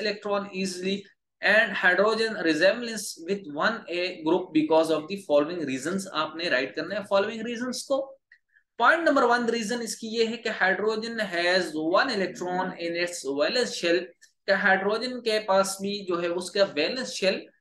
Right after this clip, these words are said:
the outermost shell of an atom is called valence shell, इसके अंदर भी only one electron ही होता है, because hydrogen has atomic number one,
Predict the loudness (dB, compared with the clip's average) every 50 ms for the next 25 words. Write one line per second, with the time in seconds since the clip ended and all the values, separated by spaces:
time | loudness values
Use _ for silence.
0 | _ _ _ -4 0 0 2 4 4 2 2 2 0 -2 -2 2 2 2 2 2
1 | 0 0 2 2 2 2 2 0 0 2 2 2 2 2 0 -2 -2 -4 -6 -8
2 | -6 -2 0 2 2 2 2 0 0 -2 -2 -2 -2 -2 -2 -2 -2 -4 -6 -8
3 | -6 -6 -6 -2 0 0 0 0 -2 -4 -4 -6 -4 -4 -4 -4 -4 -2 0 0
4 | 0 0 0 -2 -2 -2 -2 -2 -4 -6 -6 -4 0 2 2 0 0 -4 -6 -8
5 | -6 -6 -6 -8 -4 -2 -2 -2 -2 -4 -8 -12 -12 _ -14 -8 -8 0 4 6
6 | 6 6 6 4 2 4 4 4 4 4 2 0 0 0 -2 -4 -4 0 6 8
7 | 8 8 6 2 -4 -6 -4 -2 -4 -4 -2 -2 -4 -4 -2 -2 -2 -2 -2 4
8 | 4 6 6 6 4 2 0 0 0